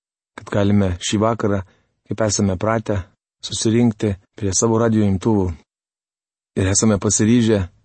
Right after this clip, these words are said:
išgirsti Tave prabylantį Tavo šventojo rašto puslapiais. Meldžiam, kad Tu mums padėtum savo dvasios pagalba suprasti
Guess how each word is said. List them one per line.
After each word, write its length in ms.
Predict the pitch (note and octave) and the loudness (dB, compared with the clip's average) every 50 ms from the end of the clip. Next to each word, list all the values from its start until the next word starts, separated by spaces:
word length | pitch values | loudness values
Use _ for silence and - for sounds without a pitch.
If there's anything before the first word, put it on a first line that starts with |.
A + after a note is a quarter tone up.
| _ | _
išgirsti 520 | G#2+ F#2+ F#2+ G2+ A#2+ A#2 G#2+ - - G#2+ - | -2 -2 0 2 2 0 0 -2 -4 -4 -2
Tave 240 | - G#2 G2 G2+ F#2 | -2 0 0 -2 -2
prabylantį 720 | - G2+ G2 F#2 G#2 A2+ A2+ A2 G#2+ G#2 G2 - G2 F#2 - _ _ _ _ _ _ | -2 -2 0 2 2 2 4 4 2 2 2 0 -2 -4 -4 _ _ _ _ _ _
Tavo 200 | - G#2+ F#2+ F#2 | -6 -4 -2 -2
šventojo 420 | - - A2 G#2 G2+ G2+ G2+ G2 G2 | -2 0 0 0 0 0 0 0 0
rašto 360 | G2 G2 F#2 - - - F2+ | 0 -2 -4 -4 -6 -6 -6
puslapiais. 640 | - G#2+ G2+ - - G2+ F#2+ - - F#2 G2 - - - _ _ _ _ _ _ _ _ _ _ _ _ _ _ _ _ _ _ _ _ _ _ _ _ _ _ _ C3 | -4 -4 -4 -4 -4 -6 -8 -6 -8 -6 -6 -8 -8 -10 _ _ _ _ _ _ _ _ _ _ _ _ _ _ _ _ _ _ _ _ _ _ _ _ _ _ _ 2
Meldžiam, 240 | C3+ B2 C3+ C#3 B2 | 2 4 4 4 2
kad 120 | C#3+ A2+ | 2 2
Tu 120 | - C#3+ | 2 2
mums 280 | C#3+ C3+ B2+ A#2+ - - _ _ _ _ | 4 4 4 2 0 -4 _ _ _ _
padėtum 520 | A#2 A#2 G#2 B2 C3 C3 B2 - A#2 G#2+ G#2 | 0 2 4 4 4 4 4 2 2 2 2
savo 280 | - - A2 G#2 G#2+ G#2 | 0 0 0 2 2 2
dvasios 480 | G2+ A2 B2 B2+ A#2+ - B2+ G#2+ - | 2 2 2 0 0 0 -2 -2 -2
pagalba 560 | - A2+ G#2+ G#2 A2+ A#2 A#2+ A#2+ A#2 A2+ G#2+ - _ _ _ _ _ _ _ _ _ _ _ - | -2 -2 -2 0 2 2 2 2 0 0 -2 -2 _ _ _ _ _ _ _ _ _ _ _ -6
suprasti 680 | - - A2 - B2+ C3+ C3 A#2+ - - - A#2 G#2+ | -6 -4 -2 0 0 0 0 0 -2 -2 -2 0 0